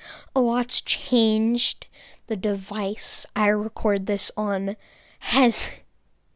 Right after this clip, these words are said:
in not even a year, it's changed three times. Three times! That's crazy! <sighs>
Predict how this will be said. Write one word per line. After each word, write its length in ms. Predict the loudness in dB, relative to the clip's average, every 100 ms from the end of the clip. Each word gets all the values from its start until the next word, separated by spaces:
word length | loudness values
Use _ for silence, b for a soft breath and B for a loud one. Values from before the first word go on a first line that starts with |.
| _ _ _ -20 _ B B B B B _ -20 -18 -16 -2
in 240 | 0 4
not 260 | 6 6 6
even 340 | 4 4 4
a 100 | 6
year, 680 | 4 2 -2 0 0 -2 -6 B B B -2
it's 320 | 0 2 0
changed 1120 | 2 2 4 6 4 2 -4 -10 -10 -14 -18 -20 _ _ _ _ _
three 1000 | -20 -8 -4 -2 -2 -2 -2 -2 -4 _ _ _ _ _ -14
times. 960 | -4 -2 0 -2 -4 -10 -14 -16 -20 -20 _ b b b b b b -4
Three 300 | 2 2 2
times! 800 | 2 4 6 4 4 2 0 -2 -4
That's 280 | -2 0
crazy! 1200 | 0 0 0 2 4 4 4 2 0 -4 -6 -6
<sighs> 20 | -10